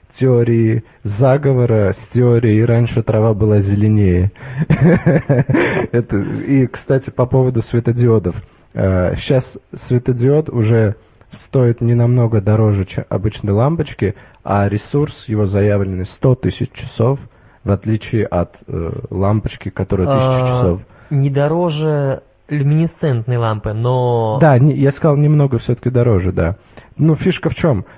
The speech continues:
Speaker 1: Фишка в том, что сейчас, например, грубо говоря, если был заговор раньше, да, сейчас этот заговор нет смысла.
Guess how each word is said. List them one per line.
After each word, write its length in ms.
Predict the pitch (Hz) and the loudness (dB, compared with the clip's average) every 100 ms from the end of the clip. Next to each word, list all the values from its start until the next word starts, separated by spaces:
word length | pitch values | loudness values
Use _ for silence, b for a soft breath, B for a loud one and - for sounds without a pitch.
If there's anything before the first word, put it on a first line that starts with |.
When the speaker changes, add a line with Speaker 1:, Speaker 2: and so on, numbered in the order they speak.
| - | -6
Speaker 1:
Фишка 280 | 143 - 143 | -4 -2 -4
в 80 | |
том, 160 | - 165 | -2 -2
что 340 | - 147 123 - | -2 0 0 -2
сейчас, 460 | - 131 156 156 | -6 -2 -2 0
например, 420 | 143 107 113 110 104 | -2 -2 0 -2 0
грубо 240 | 123 120 | -2 0
говоря, 180 | 127 110 | 0 2
если 300 | 110 - 127 | 2 0 -4
был 220 | 117 120 | -2 -2
заговор 540 | 113 123 156 165 117 | 0 0 0 0 0
раньше, 440 | 101 98 87 - 90 | 0 0 -2 -4 -4
да, 220 | 104 135 B B | -2 -2 B B
сейчас 300 | - 131 - | -2 -2 -2
этот 160 | 135 123 | -4 0
заговор 400 | 131 127 117 120 | 0 2 0 0
нет 200 | 123 - | 0 -2
смысла. 600 | - 120 - 98 90 | -2 -2 -2 -2 -4